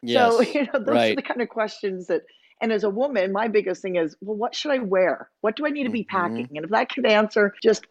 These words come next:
Speaker 1: a question or two we've already started to do our job in the right direction.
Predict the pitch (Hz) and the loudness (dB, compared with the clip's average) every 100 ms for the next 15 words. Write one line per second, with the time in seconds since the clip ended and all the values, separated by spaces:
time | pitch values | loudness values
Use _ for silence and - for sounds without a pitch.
0 | - 202 - - 240 - 226 196 185 - | -2 0 0 0 0 0 -2 -2 -4 -4
1 | 233 175 170 180 175 156 - 175 156 170 | 0 2 2 2 2 0 0 0 0 0
2 | 156 147 131 147 139 143 139 139 - - | 2 2 2 0 -2 -6 -12 -10 -10 -10
3 | - - - | -10 -12 -18